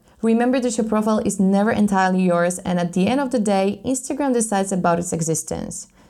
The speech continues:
You can get on Instagram's blacklist in multiple ways, including being unrightfully accused of violating Instagram's community guidelines or terms of use. Fortunately, last year the platform introduced new transparency tools that help Instagram users to understand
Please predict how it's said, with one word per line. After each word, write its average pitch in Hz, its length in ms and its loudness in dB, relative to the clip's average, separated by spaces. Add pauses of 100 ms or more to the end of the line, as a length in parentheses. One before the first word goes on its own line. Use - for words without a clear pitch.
(120)
You 226 120 0
can 226 200 2
get 240 240 2
on 254 140 0
Instagram's 220 600 2
blacklist 185 580 0
in 190 80 4
multiple 180 560 2
ways, 160 380 0
including 185 520 0
being 202 180 2
unrightfully 220 760 0
accused 208 400 0
of 180 80 -2
violating 185 640 0
Instagram's 170 440 -2
community 233 440 2
guidelines 185 600 0
or 165 120 0
terms 156 380 -2
of 165 180 -4
use. - 400 -6 (260)
Fortunately, 233 800 2
last 202 400 0
year 240 140 2
the 220 80 2
platform 202 400 0
introduced 190 520 -2
new 220 160 4
transparency 190 680 0
tools 180 380 0
that 170 120 -2
help - 340 -2
Instagram 214 520 0
users 175 260 2
to - 160 -6
understand 175 600 0